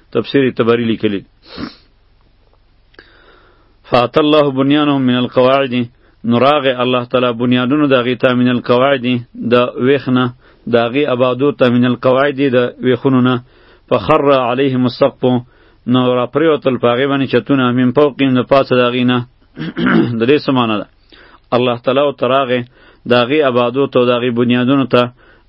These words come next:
او د ویښ نه چتونه ورله ختم کړله. د دې څه معنی ده؟ دغه لیکلي دي،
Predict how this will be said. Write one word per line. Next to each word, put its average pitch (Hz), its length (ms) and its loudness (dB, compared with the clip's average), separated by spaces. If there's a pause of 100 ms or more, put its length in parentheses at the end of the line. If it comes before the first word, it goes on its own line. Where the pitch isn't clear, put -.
او 123 160 2
د 117 100 -2 (180)
ویښ 143 240 2
نه 135 120 2
چتونه 127 360 0
ورله 127 220 0
ختم 127 300 -2
کړله. 127 280 2 (400)
د - 40 -10
دې 123 180 -2
څه 139 120 -2
معنی 101 200 -4
ده؟ - 100 -20 (1600)
دغه 120 160 2
لیکلي 151 360 0
دي، 135 140 0